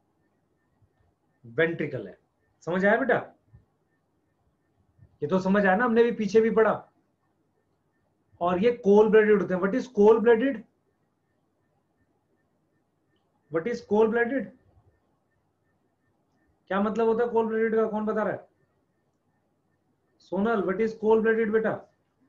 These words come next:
तुम्हें किसी ने question भेजा था मुझे, हैं? सोनल,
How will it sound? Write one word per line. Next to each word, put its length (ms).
तुम्हें 240
किसी 200
ने 100
question 380
भेजा 240
था 80
मुझे, 360
हैं? 240
सोनल, 340